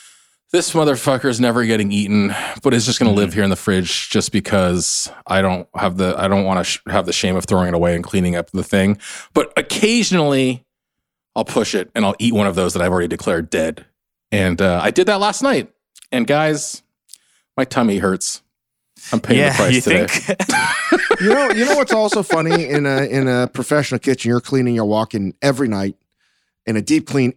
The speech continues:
Speaker 3: every Sunday night or so.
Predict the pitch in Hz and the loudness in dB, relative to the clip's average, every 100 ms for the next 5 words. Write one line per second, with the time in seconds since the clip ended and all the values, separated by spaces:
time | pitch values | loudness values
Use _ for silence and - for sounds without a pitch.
0 | - 151 127 143 131 131 _ _ _ - | -2 -2 0 0 0 -2 _ _ _ -10
1 | - - 139 127 127 120 107 110 - _ | -6 0 0 2 2 0 0 -4 -8 _
2 | _ 110 110 - - | _ -4 -4 -6 -8